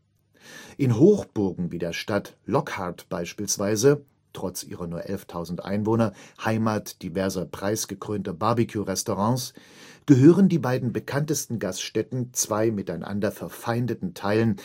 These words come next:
der Familie Schmidt, klar erkennbar als ursprünglich deutschstämmig.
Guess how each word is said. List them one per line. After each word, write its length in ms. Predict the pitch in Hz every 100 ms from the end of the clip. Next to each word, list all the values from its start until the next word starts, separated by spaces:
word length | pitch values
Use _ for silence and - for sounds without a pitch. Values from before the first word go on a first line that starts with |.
| - -
der 100 | 110
Familie 460 | - 120 131 131 139
Schmidt, 560 | - - 160 143 - _ _ _ _ _ _ -
klar 320 | - 120 -
erkennbar 640 | 98 - 104 104 104 110 - - -
als 280 | 113 -
ursprünglich 720 | - 127 - 120 117 123 - _
deutschstämmig. 920 | 104 123 113 - - 90 82 - -